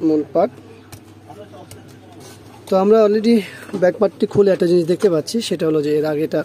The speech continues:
খোলা হয়েছে। এখানে যে আমাদের প্লাস্টিকগুলো থাকার কথা সেটা নেই,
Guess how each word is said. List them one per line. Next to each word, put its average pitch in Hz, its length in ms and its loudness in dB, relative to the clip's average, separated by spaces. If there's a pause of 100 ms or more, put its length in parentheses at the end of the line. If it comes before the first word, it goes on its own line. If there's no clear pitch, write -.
খোলা 175 200 0
হয়েছে। 180 400 0 (840)
এখানে 165 280 2
যে 160 80 2
আমাদের 160 220 2
প্লাস্টিকগুলো 170 640 0
থাকার 180 280 -2
কথা 175 180 0
সেটা 156 300 -2
নেই, 127 200 -4